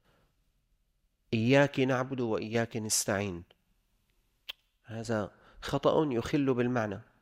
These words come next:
إذا قال: "صراط الذين أنعمت عليهم"، بدل "أنعمت عليهم"، هذا خطأ يخل بالمعنى، الصلاة باطلة.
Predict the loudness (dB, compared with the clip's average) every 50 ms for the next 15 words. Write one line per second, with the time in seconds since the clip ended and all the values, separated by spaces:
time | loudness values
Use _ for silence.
0 | _ _ _ _ _ _ _ _ _ _ _ _ _ _ _ _ _ _ _ -20
1 | _ _ _ _ _ _ -14 -10 -8 -8 -8 -6 -2 2 2 4 4 2 2 -2
2 | -4 -8 -12 -16 -12 -8 -4 -2 0 0 0 -2 -4 -6 -4 -4 -4 -2 0 0
3 | 2 2 2 2 0 0 0 0 -2 -2 -2 -2 0 0 0 0 0 -2 -2 -4
4 | -8 -8 -8 -10 -12 -16 -18 -20 _ _ _ _ _ _ _ _ _ -20 -10 -6
5 | -4 -4 -2 -2 -4 -4 -4 -4 -6 -4 -4 -4 -2 -2 -2 -4 -6 -8 -10 -16
6 | -18 -20 _ _ _ _ _ _ _ _ _ _ _ _ _ _ -8 -6 -4 -2
7 | -4 -2 -2 -2 0 0 0 0 -2 -4 -8 -8 -6 -4 -2 2 2 2 2 2
8 | 2 0 0 -2 -2 -4 -8 -10 -14 -20 -20 -20 -20 -20 _ -10 -8 -6 -2 2
9 | 2 4 4 2 2 0 -2 -2 -4 -4 -4 -6 -8 -8 -8